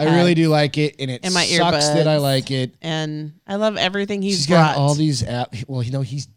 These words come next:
Speaker 1: dead now, so.
Speaker 2: He brought all this.
Speaker 1: He didn't
Speaker 2: People are
Speaker 1: bring
Speaker 2: just
Speaker 1: earbuds, AirPods,
Speaker 2: He probably,
Speaker 1: whatever they're
Speaker 2: he probably
Speaker 1: called.
Speaker 2: started working on that while he was still alive.
Speaker 1: Think so?
Speaker 2: Just saying.
Speaker 1: He was just, like, stage four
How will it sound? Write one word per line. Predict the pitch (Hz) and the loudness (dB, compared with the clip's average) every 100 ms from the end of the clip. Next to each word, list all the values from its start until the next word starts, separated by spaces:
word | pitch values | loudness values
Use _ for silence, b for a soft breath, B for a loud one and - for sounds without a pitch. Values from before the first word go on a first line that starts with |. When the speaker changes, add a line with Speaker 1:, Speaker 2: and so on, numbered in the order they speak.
| - | -6
Speaker 1:
dead | 131 117 | -4 -2
now, | 98 73 73 | -6 -10 -10
so. | - 110 90 87 - | -8 -8 -8 -14 -8
Speaker 2:
He | 226 | -4
brought | 254 302 | 0 0
all | 294 247 190 | 2 2 2
this. | 170 147 175 - | 0 -2 -2 -4
Speaker 1:
He | |
didn't | 151 | 2
Speaker 2:
People | 175 175 | 4 4
are | |
Speaker 1:
bring | 208 | 4
Speaker 2:
just | 196 170 165 139 | 4 2 4 4
Speaker 1:
earbuds, | 147 143 143 127 - - _ _ _ _ _ | 4 4 2 -4 -12 -16 _ _ _ _ _
AirPods, | 123 131 135 127 - 113 | -10 -6 -4 0 -2 -2
Speaker 2:
He | |
probably, | 494 | -2
Speaker 1:
whatever | 571 494 | -2 -2
they're | - | -2
Speaker 2:
he | 480 | -2
probably | 508 605 | -2 -2
Speaker 1:
called. | 605 | -4
Speaker 2:
started | 466 277 | -6 -6
working | 220 208 180 | -6 -8 -8
on | 156 | -8
that | 151 87 | -8 -10
while | 143 | -8
he | 147 | -8
was | 143 | -10
still | - 110 | -10 -14
alive. | 65 50 - | -14 -18 -14
Speaker 1:
Think | 123 110 | -12 -8
so? | 127 | -6
Speaker 2:
Just | - | -6
saying. | - 60 - | -8 -10 -14
Speaker 1:
He | 107 | -20
was | 113 | -18
just, | 107 104 | -12 -10
like, | 98 90 | -10 -10
stage | - 104 90 | -12 -12 -12
four | 104 101 | -14 -16